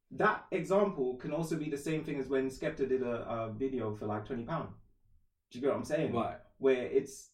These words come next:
Speaker 1: it, it couldn't be ta-, it can be taken as, like, "You
Speaker 2: Yeah,
Speaker 1: are idiots,"
Speaker 2: yeah,
Speaker 1: blah,
Speaker 2: yeah,
Speaker 1: blah, but
Speaker 2: yeah,
Speaker 1: it also
Speaker 2: yeah.
Speaker 1: can be taken as, as, "This is life, like, this is
Speaker 2: Yeah.
Speaker 1: life," like, and, and same thing, I'm making it, I'm turning my art into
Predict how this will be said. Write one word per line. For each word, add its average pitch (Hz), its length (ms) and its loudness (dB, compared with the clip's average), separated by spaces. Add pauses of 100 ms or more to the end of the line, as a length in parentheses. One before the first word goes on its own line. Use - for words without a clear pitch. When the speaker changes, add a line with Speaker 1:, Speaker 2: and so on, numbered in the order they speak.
(640)
Speaker 1:
it, 160 240 2
it 156 180 0
couldn't 262 220 4
be 240 120 0
ta-, 208 120 2
it - 140 4
can 262 180 2
be 240 100 0
taken 202 320 4
as, 156 100 0
like, - 180 2
"You 135 140 4
Speaker 2:
Yeah, - 80 6
Speaker 1:
are 147 80 4
idiots," - 240 4
Speaker 2:
yeah, - 60 0
Speaker 1:
blah, 131 140 6
Speaker 2:
yeah, 120 60 4
Speaker 1:
blah, 190 220 6
but - 100 2
Speaker 2:
yeah, - 80 4
Speaker 1:
it 202 60 4
also 214 180 4
Speaker 2:
yeah. - 60 2
Speaker 1:
can 196 100 4
be 170 100 0
taken 185 340 2
as, 139 240 -2 (380)
as, 196 200 4
"This 233 180 -4
is 202 140 0
life, 240 340 0
like, 196 160 4
this 233 160 -2
is 190 100 4
Speaker 2:
Yeah. - 60 4
Speaker 1:
life," 160 200 4
like, 156 180 -2
and, 165 280 -4
and 180 180 0
same 202 180 6
thing, 220 200 0
I'm 165 200 2
making 202 340 4
it, 147 120 -2
I'm 160 140 -2
turning 202 300 4
my 160 160 -2
art - 340 -2
into 156 440 -2